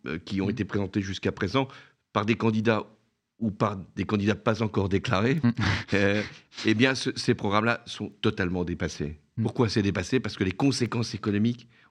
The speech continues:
Speaker 1: on le voit bien aujourd'hui avec, euh, les prix, euh, de l'énergie, les prix de l'alimentation,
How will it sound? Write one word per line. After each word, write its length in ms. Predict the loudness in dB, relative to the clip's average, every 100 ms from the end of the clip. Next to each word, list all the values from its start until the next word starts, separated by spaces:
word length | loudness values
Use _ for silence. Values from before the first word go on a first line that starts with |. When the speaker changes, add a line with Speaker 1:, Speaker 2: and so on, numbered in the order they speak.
| -6
Speaker 1:
on 80 |
le 60 | -4
voit 120 | -2
bien 180 | 0 0
aujourd'hui 440 | 0 -2 2 2
avec, 280 | 2 0 -4
euh, 140 | -6 -6 -10 -6
les 100 | -2
prix, 380 | 0 0 2 4
euh, 80 | 4
de 80 | 2
l'énergie, 600 | 2 2 0 -2 0 2
les 80 | 2
prix 160 | 0 0
de 60 |
l'alimentation, 880 | 0 0 -2 -2 -4 -4 0 0 0